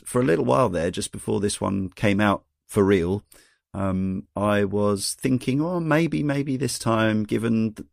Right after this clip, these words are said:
you know, what we know about the, the efforts they've gone into it, the delay and s-, delays and so on, that maybe this will be the one." Uh, I was, I totally understand,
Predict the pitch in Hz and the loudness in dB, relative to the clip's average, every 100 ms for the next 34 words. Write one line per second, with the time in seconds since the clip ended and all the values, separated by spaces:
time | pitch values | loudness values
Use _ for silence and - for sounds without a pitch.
0 | - - 98 101 98 101 101 101 98 101 | -12 -6 -4 -2 -4 -2 0 0 0 0
1 | 98 - 98 95 - _ _ _ _ _ | -2 -2 -2 -2 -6 _ _ _ _ _
2 | _ _ _ _ _ _ _ _ - 110 | _ _ _ _ _ _ _ _ 2 4
3 | 101 117 - 110 101 110 104 104 - 104 | 4 2 2 2 4 4 4 4 4 2
4 | 98 101 85 98 101 101 98 101 _ _ | 2 -2 -4 0 2 4 2 -2 _ _
5 | _ _ _ _ _ - 90 - - 85 | _ _ _ _ _ -10 -8 -8 -8 -10
6 | - 98 90 95 101 - - 95 87 90 | -6 -2 -2 -2 -8 -14 -10 -6 -6 -8
7 | - 98 95 95 92 - 98 _ - 104 | -8 -4 -4 -4 -6 -4 -4 _ -4 0
8 | 98 98 95 - 95 98 98 107 113 92 | 0 0 -4 -4 -2 -2 0 2 2 0
9 | 92 - - 90 85 85 76 - 107 98 | -6 -10 -8 -6 -4 -4 -6 0 2 2
10 | 101 - - _ _ _ _ _ _ _ | -2 -8 -12 _ _ _ _ _ _ _
11 | _ _ - 120 123 - 135 110 110 101 | _ _ -2 2 2 2 0 2 0 0
12 | - 117 107 98 | 0 0 0 -2